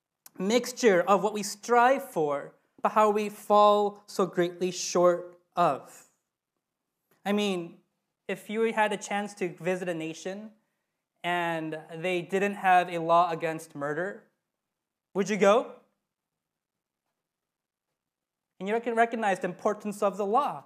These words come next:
You would never go to a nation where murder was not against the law, that someone can kill you and take your identity, take your resources, and there's no consequences.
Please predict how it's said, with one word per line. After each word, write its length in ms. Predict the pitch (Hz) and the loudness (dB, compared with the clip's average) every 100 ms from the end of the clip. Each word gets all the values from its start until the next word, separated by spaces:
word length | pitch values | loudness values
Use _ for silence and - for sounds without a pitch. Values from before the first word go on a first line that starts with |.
| _ _ | _ _
You 80 | 226 | -6
would 120 | 294 | -2
never 340 | 247 262 320 320 | 0 2 2 0
go 180 | 202 175 | 0 -2
to 240 | - 185 | -2 -4
a 40 | |
nation 480 | 170 165 156 - 156 | -4 -4 -6 -8 -2
where 140 | 165 165 | 0 0
murder 680 | 165 180 185 185 180 180 - | 0 0 0 0 -2 -4 -6
was 160 | 175 | 0
not 160 | 180 175 | 2 0
against 440 | 170 175 185 - | -2 -2 -4 -4
the 80 | 190 | -4
law, 120 | 160 | -2
that 100 | 151 | -4
someone 220 | 175 208 | -4 -6
can 180 | 208 180 - _ | -4 -8 -8 _
kill 240 | - 240 | 2 4
you 340 | 247 247 285 294 - | 4 2 -2 -6 -10
and 200 | 208 208 | -10 -8
take 420 | - 254 254 - _ | -2 -2 -2 -10 _
your 320 | 196 208 208 | 2 4 4
identity, 560 | 208 208 233 254 220 151 | 2 2 2 2 0 -4
take 400 | - 202 220 220 | -4 -4 -4 -2
your 160 | 214 220 | 0 0
resources, 640 | 247 269 233 196 190 165 - - | -2 -4 -2 -2 -2 -8 -8 -4
and 160 | 226 | 4
there's 180 | 254 247 | 6 6
no 240 | 240 277 | 6 6
consequences. 1120 | 277 269 277 262 262 - 175 165 160 156 - | 4 0 -2 -2 -6 -2 -4 -4 -10 -14 -18